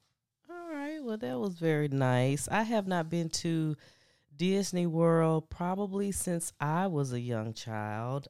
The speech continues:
I keep saying that's one trip that I definitely want to take, but I wanna make sure that, you know, I, I get the full experience. I heard that Disney World is uber expensive <laughs> these days.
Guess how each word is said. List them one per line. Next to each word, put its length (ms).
I 100
keep 240
saying 400
that's 220
one 260
trip 300
that 100
I 140
definitely 520
want 280
to 100
take, 480
but 120
I 120
wanna 260
make 400
sure 520
that, 480
you 160
know, 400
I, 280
I 120
get 300
the 80
full 300
experience. 1080
I 100
heard 280
that 180
Disney 380
World 420
is 300
uber 440
expensive 1160
<laughs> 360
these 280
days. 600